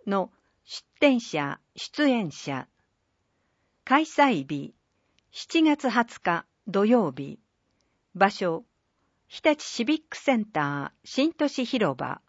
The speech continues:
ほか。出展者、団体、学校などの環境活動の紹介、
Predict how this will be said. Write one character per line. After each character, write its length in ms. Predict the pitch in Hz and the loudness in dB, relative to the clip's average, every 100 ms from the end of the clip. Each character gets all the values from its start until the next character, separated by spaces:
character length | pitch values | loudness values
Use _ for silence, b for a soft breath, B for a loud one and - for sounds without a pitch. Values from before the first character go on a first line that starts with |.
| _ | _
ほ 200 | - 180 | -6 -4
か。 320 | - 139 - _ _ _ _ _ _ _ _ _ _ _ _ | -2 -6 -8 _ _ _ _ _ _ _ _ _ _ _ _
出 280 | - 220 214 | 0 0 0
展 360 | _ 320 262 | _ 0 0
者、 360 | - 151 143 - _ _ _ _ _ _ _ _ _ | -2 -6 -6 -8 _ _ _ _ _ _ _ _ _
団 240 | 180 226 262 | 6 6 6
体、 380 | - 202 175 - _ | 0 0 -2 -8 _
学 260 | - 208 - | 0 0 0
校 200 | - 311 | 2 4
な 160 | 302 294 | 4 4
ど 120 | 208 | 2
の 280 | 165 147 156 _ _ _ | 0 -4 -6 _ _ _
環 240 | - 269 302 | 2 2 4
境 260 | 330 311 | 0 0
活 300 | 311 302 302 | 0 -2 0
動 200 | 220 170 | 0 0
の 140 | 151 143 | 0 -4
紹 320 | - 185 185 | -2 -2 -2
介、 380 | 156 147 143 | -6 -6 -8